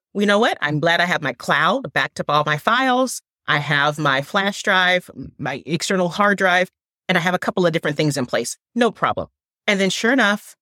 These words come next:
about time I had that positive outlook, I remember getting a call from the hotel where I left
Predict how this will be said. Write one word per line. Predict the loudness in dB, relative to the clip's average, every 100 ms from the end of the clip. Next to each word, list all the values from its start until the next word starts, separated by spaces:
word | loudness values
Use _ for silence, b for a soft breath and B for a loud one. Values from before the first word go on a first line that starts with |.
| _ _
about | -2 -2 0
time | 0 0
I | 0
had | 0 -2
that | -2 -6
positive | -2 -2 0 -2
outlook, | -2 0 -4 -4 -8 _ _ _ 0
I |
remember | 2 2 2 2
getting | 2 0 -2
a |
call | -2 0 2 0
from | 0 -2
the |
hotel | 0 -2 0 0 2
where | 2
I | 2
left | 2 -2 -4